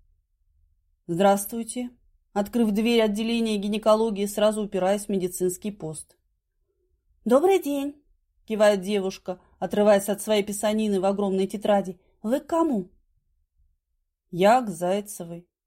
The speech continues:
Она поступила к вам совсем недавно. Могу я пройти к ней или же пообщаться с врачом?» Стараясь скрыть раздражение в голосе, говорю девушке.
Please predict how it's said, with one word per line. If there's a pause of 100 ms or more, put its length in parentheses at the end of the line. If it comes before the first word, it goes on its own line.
(100)
Она
поступила
к
вам
совсем
недавно. (240)
Могу
я
пройти
к
ней (260)
или
же
пообщаться
с
врачом?» (920)
Стараясь
скрыть
раздражение
в
голосе,
говорю
девушке.